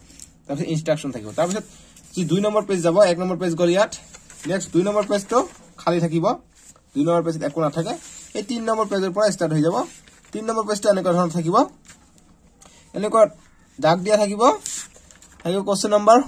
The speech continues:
ওৱান, ইয়াত থাকিব এনচাৰ, ইয়াত থাকিব mark, মাৰ্কছ এৱাৰ্ডেড। এইটোত একো কৰিব দৰকাৰ নাই, mark এৱাৰ্ডেড, এইটো তোমালোকে যি কুৱেশ্যনৰ এনচাৰ কৰিবা, সেই অনুযায়ী আমি ইয়াত mark দিম। চ' গতিকে ইয়াত ছাত্ৰ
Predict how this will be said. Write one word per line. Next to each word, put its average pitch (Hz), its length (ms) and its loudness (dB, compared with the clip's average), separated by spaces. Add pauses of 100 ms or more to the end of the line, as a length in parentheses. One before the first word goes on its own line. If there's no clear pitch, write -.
(140)
ওৱান, 139 300 6 (1040)
ইয়াত 151 180 2
থাকিব 175 160 -2 (120)
এনচাৰ, 165 320 4 (400)
ইয়াত 143 220 -2
থাকিব 156 180 -4 (400)
mark, 165 300 6 (960)
মাৰ্কছ 208 280 4 (220)
এৱাৰ্ডেড। 175 440 6 (600)
এইটোত 196 240 0 (140)
একো 247 200 2
কৰিব 220 180 2 (160)
দৰকাৰ 180 220 4 (100)
নাই, 233 100 8 (160)
mark 185 200 6 (200)
এৱাৰ্ডেড, 185 260 6
এইটো 185 200 0
তোমালোকে 185 440 -2
যি 180 60 0 (220)
কুৱেশ্যনৰ 185 360 2 (100)
এনচাৰ 196 280 0
কৰিবা, 175 240 6 (420)
সেই 226 140 6 (100)
অনুযায়ী 208 340 6
আমি 240 140 2 (440)
ইয়াত 208 240 6 (220)
mark 151 240 6
দিম। 110 140 -6 (380)
চ' - 80 -10
গতিকে 180 260 -2
ইয়াত 190 220 4 (260)
ছাত্ৰ 170 200 -2